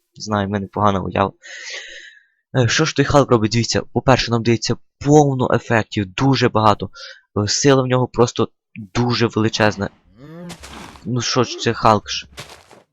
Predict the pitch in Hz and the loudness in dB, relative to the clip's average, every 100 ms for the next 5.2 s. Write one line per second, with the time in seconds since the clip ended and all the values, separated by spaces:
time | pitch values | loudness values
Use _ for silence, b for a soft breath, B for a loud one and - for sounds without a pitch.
0 | _ _ 190 226 233 247 233 _ _ _ | _ _ _ -20 -20 -20 -20 _ _ _
1 | - - 117 107 117 - _ _ _ 107 | -4 2 2 2 -10 -10 _ _ _ -16
2 | 92 110 110 113 - 95 - B B B | -2 4 4 2 -2 -2 -4 B B B
3 | 127 123 127 120 123 135 135 120 117 107 | -6 -4 -2 0 4 6 6 4 2 -2
4 | 113 - 117 - 107 113 104 104 107 - | -4 2 2 2 -2 -2 -2 -4 -2 2
5 | 110 98 | 2 0